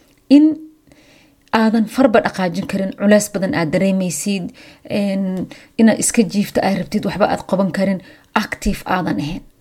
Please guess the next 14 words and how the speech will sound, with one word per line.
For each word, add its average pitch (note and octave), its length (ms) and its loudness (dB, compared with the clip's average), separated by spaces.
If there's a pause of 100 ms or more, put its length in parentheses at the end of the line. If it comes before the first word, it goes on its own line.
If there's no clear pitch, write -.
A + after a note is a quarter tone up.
(300)
Waxaa A3 180 0
markaa C#4 260 4
la G#3 60 2
yiraahdaa F3 440 0 (400)
mentally G#3+ 600 2
energy-gaada F3+ 800 2
ayaa F3 340 -2 (100)
daciif G3+ 480 -2
ah F#3 160 -6 (220)
ama F#3 220 2
maqan F#3 440 -2 (600)
ama C4 320 8
lagaa E3 260 0
haystaa. D3+ 500 -8